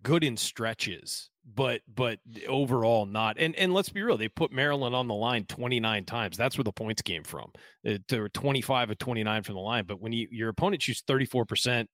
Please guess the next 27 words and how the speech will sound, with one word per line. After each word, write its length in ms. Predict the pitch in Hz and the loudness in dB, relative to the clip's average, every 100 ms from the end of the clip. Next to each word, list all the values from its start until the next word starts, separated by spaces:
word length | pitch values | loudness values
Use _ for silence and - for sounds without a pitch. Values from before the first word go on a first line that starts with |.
| _ | _
from 160 | - 113 | -8 -6
the 40 | 101 | -2
field 240 | 131 131 | 2 2
and 120 | 98 - | 0 -8
twenty-two 440 | 123 120 110 139 | -4 -2 2 0
from 200 | - 104 | 0 -8
three, 480 | - 113 160 113 95 - - - _ _ | -4 2 4 6 2 -4 -18 -20 _ _
you 80 | 135 | 2
feel 160 | 269 | 2
pretty 220 | 110 233 165 | 4 2 4
good 260 | 160 220 | 4 4
about 240 | 180 147 - | 4 2 0
the 60 | |
defense, 500 | 117 208 226 139 131 - | 0 0 2 0 -2 0
even 320 | 208 247 208 | 4 4 4
if 100 | 170 | 2
it's 140 | 143 117 | 0 0
just 260 | 165 127 | 0 2
them 240 | 139 160 156 | 0 2 2
missing 340 | 156 135 113 | 0 0 -2
shots. 360 | - 165 160 - | 0 2 0 0
You 60 | |
feel 140 | 131 147 | 2 2
pretty 220 | - 131 | 2 0
good 240 | 95 170 185 | 2 2 2
about 300 | 107 98 | 2 0
it. 120 | 107 | -2